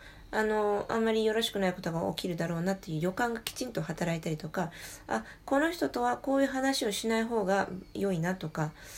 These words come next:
あるいは、えー、この人とは会わない方がいいなとか、うーん、いろんなそのトラブル回避のためのアンテナがピンってちゃんと動くんですよね。で、そのアンテナの言うことを聞くと、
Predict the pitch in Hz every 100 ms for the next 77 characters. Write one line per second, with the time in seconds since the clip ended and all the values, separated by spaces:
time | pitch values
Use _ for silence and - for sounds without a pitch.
0 | - - 233 233 208 233 190 - - -
1 | 208 208 240 254 196 160 - 220 311 262
2 | 226 196 190 190 185 160 156 165 160 -
3 | - - - 214 214 214 208 208 208 240
4 | 277 302 294 302 262 214 - 220 220 -
5 | - 262 302 269 226 240 226 190 180 185
6 | 175 180 196 220 233 247 240 233 311 311
7 | - - 214 208 196 - - - 202 247
8 | 202 156 156 - 175 208 - - 262 269
9 | - - - 277 269 - 349 339 330 311
10 | 294 254 240 269 285 277 202 - - 262
11 | 311 240 160